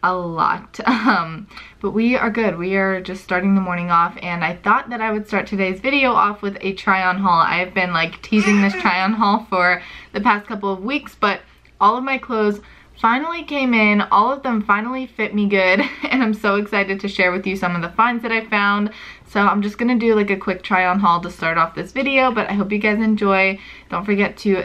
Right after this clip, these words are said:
subscribe, and then the rest of this video will be a day in the life vlog. So I'm just gonna start with the outfit that I'm wearing today. I'm just wearing this top. Um, everything that I got is from Cotton On and PacSun. So I'm just gonna start with all the Cotton On stuff first. So this top is from Cotton On.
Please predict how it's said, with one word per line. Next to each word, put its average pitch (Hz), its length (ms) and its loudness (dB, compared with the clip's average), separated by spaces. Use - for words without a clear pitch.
subscribe, 285 720 4
and 220 120 -4
then 202 140 0
the 202 80 2
rest 190 260 -4
of 208 60 -4
this 214 180 0
video 190 360 2
will 185 140 -2
be 170 220 -2
a 170 80 -2
day 170 180 -2
in 160 80 -6
the 156 40 -8
life 151 240 -6
vlog. - 180 -6
So 240 60 -6
I'm 240 160 0
just 285 160 -4
gonna 330 220 0
start 208 240 0
with 214 100 -4
the - 140 -2
outfit 185 340 -2
that 185 180 2
I'm 175 140 -4
wearing 160 260 -4
today. 240 580 2
I'm 196 180 -2
just 214 160 -6
wearing 220 180 2
this 196 180 -4
top. 180 480 0
Um, 165 380 -4
everything 254 360 -2
that 233 120 2
I 208 60 -2
got 190 240 0
is 190 100 -8
from 175 320 -6
Cotton 277 400 0
On 269 260 4
and 202 180 -4
PacSun. - 540 -6
So - 140 -4
I'm 170 180 0
just 175 220 -6
gonna 190 200 0
start 165 260 -2
with 175 120 -4
all 165 160 0
the 160 100 -6
Cotton 160 320 -2
On 185 200 0
stuff 165 320 -2
first. 247 320 2
So 190 100 2
this 196 200 0
top 214 240 2
is 226 80 -4
from 208 160 -6
Cotton 180 320 -2
On. 180 280 0